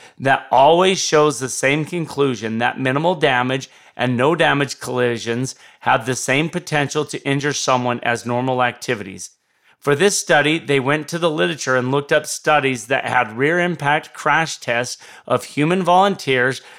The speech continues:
that reported the delta V, or change in velocity, and showed the acceleration in G's, or gravitational force.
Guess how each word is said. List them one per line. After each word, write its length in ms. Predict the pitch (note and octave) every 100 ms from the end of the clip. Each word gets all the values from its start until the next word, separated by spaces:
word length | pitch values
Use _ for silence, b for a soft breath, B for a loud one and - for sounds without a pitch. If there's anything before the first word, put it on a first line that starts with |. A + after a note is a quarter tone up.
| B
that 140 | - C#3
reported 600 | C#3+ C#3+ C#3 D3+ D#3+ C3
the 120 | B2+
delta 480 | G#2 B2+ C#3 E3 G3
V, 440 | E3+ E3 C#3+ D#3
or 200 | A#2+ C3
change 360 | - C3 C#3 D3+
in 140 | F3
velocity, 760 | F#3 F3 C3+ C3 - B2+ C3+ C3+ B B B
and 180 | A#2+ C3+
showed 320 | - D3+ D3+
the 140 | C3 B2+
acceleration 880 | - - C#3+ F3 E3 D3 C#3 C#3+
in 240 | C3 C3 A#2+
G's, 440 | G#2+ C#3+ F3 D#3
or 180 | - B2+
gravitational 840 | A2 A#2+ B2+ C#3+ C#3 C3+ - C#3 B2+
force. 680 | - A2 F2+ - - -